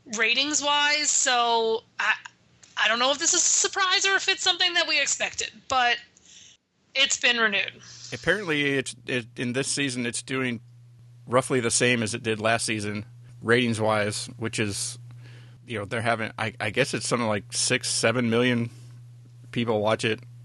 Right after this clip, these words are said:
Speaker 2: Uh, but, you know, for the most part, uh, for the premium networks and stuff like that, they really don't count. I mean, they look at the ratings and stuff like that, but it's not as big a deal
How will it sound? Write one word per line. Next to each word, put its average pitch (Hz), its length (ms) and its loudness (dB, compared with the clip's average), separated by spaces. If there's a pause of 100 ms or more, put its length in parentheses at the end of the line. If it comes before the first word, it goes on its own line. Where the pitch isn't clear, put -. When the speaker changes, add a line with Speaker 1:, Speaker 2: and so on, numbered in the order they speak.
(1040)
Speaker 2:
Uh, 98 380 -6 (480)
but, 123 140 2
you 131 80 0
know, 110 200 0 (540)
for 160 100 0
the 139 80 2
most 151 240 4
part, 135 340 4 (580)
uh, 98 320 -2 (180)
for 101 600 0 (100)
the 101 80 -6
premium 131 460 2
networks 107 360 0
and 104 100 -4
stuff 113 220 -2
like 104 180 -2
that, 104 240 -2 (640)
they 131 140 4
really 127 400 2
don't 123 320 0
count. 117 560 0 (500)
I 117 60 -2
mean, 123 200 -2
they 127 160 4
look 147 220 2
at 165 120 0
the 147 80 2
ratings 147 400 4
and 156 100 -2
stuff - 220 2
like 147 160 2
that, 147 200 4
but 131 120 0
it's 117 120 -4
not 127 180 2
as 104 120 -2
big 120 180 -2
a 110 60 0
deal 135 480 2